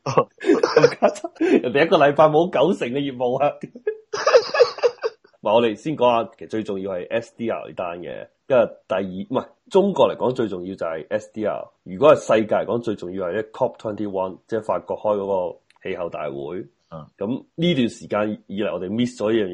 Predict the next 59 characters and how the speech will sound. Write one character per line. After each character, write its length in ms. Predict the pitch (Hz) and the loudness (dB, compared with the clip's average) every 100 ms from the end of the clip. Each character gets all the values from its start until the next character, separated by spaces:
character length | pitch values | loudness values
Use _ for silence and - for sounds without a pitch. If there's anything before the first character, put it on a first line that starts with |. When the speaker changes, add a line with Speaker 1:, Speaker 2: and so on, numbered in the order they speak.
| 87 | -6
Speaker 2:
嘢， 20 | |
就 120 | 90 87 | -8 -12
梗 140 | - 98 | -10 -4
係 240 | 110 92 87 _ | -2 -4 -8 _
俄 120 | 95 | -10
羅 140 | 82 82 | -8 -10
斯 180 | - 120 | -6 -4
同 140 | 90 | -4
埋 360 | 85 80 69 85 _ - | -8 -10 -12 -16 _ -10
土 160 | 90 | -4
耳 100 | 110 | -4
其 260 | 98 85 - _ | -6 -12 -14 _
開 180 | 117 113 | -2 0
拖 280 | 107 110 | 0 2
啦， 80 | 107 | 2
係 40 | 98 | 0
嘛？ 220 | 87 107 _ | -6 -10 _
依 100 | 110 | 2
家 200 | 123 127 | 6 6
你 100 | 120 | 6
知 100 | 123 | -2
唔 60 | 110 | -4
知 240 | 123 127 - | -2 -4 -2
最 160 | 113 | -2
新 140 | 107 123 | 2 2
嘅 60 | 107 | 2
講 180 | 98 | -2
法 180 | 110 95 | 0 -2
係 40 | 92 | -2
咩 120 | 101 | -4
啊？ 100 | 110 - | -6 -8
之 100 | 147 | -8
前 160 | 123 101 | -6 -4
咧， 80 | |
俄 60 | 113 | -2
羅 180 | 87 78 | -4 -6
斯 180 | - 123 | -6 -4
咪 80 | 113 | -2
話 400 | 92 82 82 82 | -2 -4 -6 -8
指 100 | - 107 | -8 -6
責 200 | 123 101 | 0 0
土 100 | - 104 | 0 -4
耳 120 | 110 | -4
其 120 | 92 | -6
個， 120 | 90 98 | -10 -6
我 120 | 90 | 0
而 40 | 107 | 2
家 100 | 139 | 2
都 120 | 139 | 0
搞 200 | - 101 | -4 -4
唔 60 | 113 | -2
知 120 | 127 | -4
嗰 200 | 123 113 | -2 -2
啲 60 | 120 | -2
總 160 | 92 107 | -4 -6
統 120 | 117 | -6
定 100 | 104 | -6
總 200 | 87 104 | -8 -6
理， 140 | 92 | -8